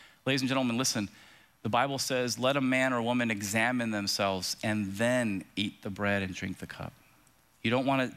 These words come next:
take this in an unworthy manner. We don't make ourselves worthy before Christ. He already made us worthy on the cross. We accept his forgiveness. Does that make sense? So, man, take advantage of his grace. Admit it and quit it.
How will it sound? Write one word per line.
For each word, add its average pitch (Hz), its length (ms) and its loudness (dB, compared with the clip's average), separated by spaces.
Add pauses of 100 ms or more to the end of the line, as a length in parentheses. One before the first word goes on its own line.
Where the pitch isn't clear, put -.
(120)
take 127 260 -2
this 113 220 -2
in 113 60 -2
an 107 140 -2
unworthy 110 600 0
manner. 98 420 -2 (840)
We 123 220 2
don't 147 180 2
make 135 200 2
ourselves 110 400 -2
worthy 110 400 0
before 101 400 -4
Christ. - 600 -4
He 139 360 0
already 123 260 2
made 120 220 0
us 107 180 -6
worthy 101 300 0
on 92 80 -2
the 90 40 -6
cross. 101 500 -2 (380)
We 113 200 4
accept - 640 -2
his 92 180 -8
forgiveness. - 640 -4
Does 98 80 -4
that 98 120 0
make 101 140 -2
sense? - 420 -4 (1400)
So, 98 320 -2 (160)
man, 107 400 -2 (220)
take 127 180 -4
advantage 107 400 0
of 95 80 -6
his 90 120 -10
grace. - 680 -2
Admit 104 320 0
it 123 120 -4
and 110 100 -8
quit 101 220 -6
it. 101 120 -8